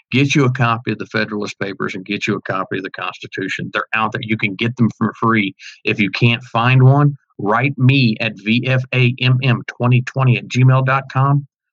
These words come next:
I'll send you a copy of the Constitution. Uh, won't co-, won't charge you anything. I won't even charge you postage.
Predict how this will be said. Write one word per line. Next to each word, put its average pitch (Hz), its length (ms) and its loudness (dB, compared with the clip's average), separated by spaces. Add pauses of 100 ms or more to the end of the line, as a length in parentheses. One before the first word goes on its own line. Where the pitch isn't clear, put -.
(100)
I'll 175 180 0
send 143 560 2
you 101 160 -2
a 95 80 -8
copy 107 380 -4
of 98 60 -12
the - 80 -16
Constitution. 107 760 -12 (480)
Uh, 95 80 -8 (120)
won't 156 200 0
co-, 175 200 -4
won't 175 220 -2
charge 165 320 -2
you 160 120 0
anything. 143 360 0
I 135 100 0
won't 151 140 0
even 131 160 2
charge 135 340 -2
you 113 80 -2
postage. 127 640 -6